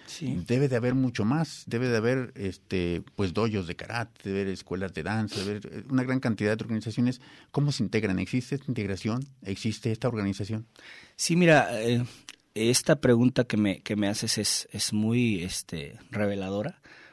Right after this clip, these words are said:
Speaker 1: porque evidentemente me gustaría decirte que sí lo hay, pero la realidad nos marca otra cosa. El sector empresarial deportivo, en su gran mayoría, trabajamos, este, aislados.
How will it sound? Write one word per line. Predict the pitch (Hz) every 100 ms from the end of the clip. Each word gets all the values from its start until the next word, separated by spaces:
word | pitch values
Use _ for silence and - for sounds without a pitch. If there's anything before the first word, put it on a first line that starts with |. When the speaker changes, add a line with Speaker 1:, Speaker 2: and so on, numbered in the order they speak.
| _ -
Speaker 1:
porque | 113 - 113 104 98 - _ _ _ _ _ _ _ _ _ _
evidentemente | 131 135 143 156 170 160 156 165
me | 156 123
gustaría | 117 - 110 113
decirte | 131 127 131 127 117
que | 104
sí | -
lo | 117 110
hay, | 170 254 _ - _ _ _ _
pero | 98 98 98 92 - -
la | 110
realidad | 107 110 104 107
nos | 120 123 120
marca | 113 113
otra | 117 117
cosa. | 113 90 95 92 -
El | 101 110
sector | 107 - 117 127
empresarial | 143 120 110 104 101 110
deportivo, | 120 - 104 - 107 127 - - - - _
en | 98 104 110
su | 110
gran | 104 107
mayoría, | 123 120 107 113
trabajamos, | 120 113 98 95 107 107 117 107 - -
este, | 82 - - 92 82 -
aislados. | 101 - 90 85 143 -